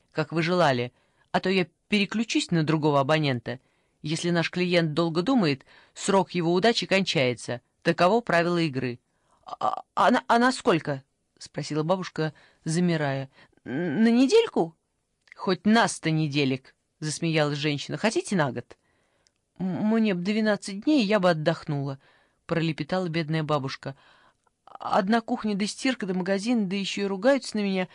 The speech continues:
Ой, замоталась совсем". И тут она почувствовала, что Кузя взял ее руку и погладил, и бабушка всплакнула над своей несчастной долей. "Хорошо, куда присылать за вами машину?" "Как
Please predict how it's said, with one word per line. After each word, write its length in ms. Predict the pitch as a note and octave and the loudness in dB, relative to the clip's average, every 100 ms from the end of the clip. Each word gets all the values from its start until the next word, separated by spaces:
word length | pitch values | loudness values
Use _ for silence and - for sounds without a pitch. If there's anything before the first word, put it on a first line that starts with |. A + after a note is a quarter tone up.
| - - - - - - | -16 -16 -18 -20 -10 0
Ой, 140 | A#3+ | 0
замоталась 520 | - F#3+ F3+ D#3 D#3+ | 2 -2 -2 -4 -6
совсем". 540 | - F3+ - E3+ D#3 C3+ _ _ _ _ _ | -8 -8 -8 -6 -8 -10 _ _ _ _ _
И 120 | E3+ | -16
тут 300 | - C4 B3+ | -10 -10 -6
она 200 | F3+ F3+ | -6 -4
почувствовала, 840 | F#3 F#3 - C4+ - - D#3 D3+ | -6 -8 -6 -8 -8 -10 -8 -8
что 220 | C#3+ - | -8 -12
Кузя 440 | F3+ - B3+ G3 E3 | -14 -6 -4 -2 -4
взял 380 | D#3+ F3 A3 F#3+ | -4 -4 -4 -4
ее 340 | F3 E3+ E3+ | -6 -6 -6
руку 300 | G#3 A3+ F#3 | -6 -8 -8
и 40 | F3 | -6
погладил, 840 | E3+ D#3+ D3+ C#3+ C3+ B2 B2 - _ _ _ _ - | -6 -6 -4 -4 -4 -8 -14 -16 _ _ _ _ -8
и 80 | F#3 | -2
бабушка 460 | G#3 G#3 - F3+ | 0 -2 -6 -12
всплакнула 760 | - - F#3+ F#3+ - B3+ B3+ F#3+ | -16 -10 -8 -8 -4 -4 -2 -2
над 240 | E3+ E3 | -4 -6
своей 440 | - D#3+ E3+ F#3 F#3 | -6 -4 -4 -4 -4
несчастной 680 | E3+ D3+ - D#3+ - D#3 D3+ | -4 -6 -6 -6 -6 -6 -6
долей. 460 | D3 C#3+ B2+ - _ _ _ _ _ _ _ _ _ _ _ | -4 -4 -6 -10 _ _ _ _ _ _ _ _ _ _ _
"Хорошо, 500 | - A3+ A3+ - F3 | -2 2 2 2 0
куда 180 | G#3+ A3+ | 2 2
присылать 420 | A3+ - F#3 E3+ | 0 0 4 4
за 120 | E3 | 4
вами 240 | E3+ E3+ E3 | 2 2 2
машину?" 560 | D#3+ D#3+ A#3 B3+ C4+ - _ _ _ _ _ _ - _ | 0 -2 -4 -4 -6 -12 _ _ _ _ _ _ -20 _
"Как 440 | - - C4+ A#3 | -10 2 4 4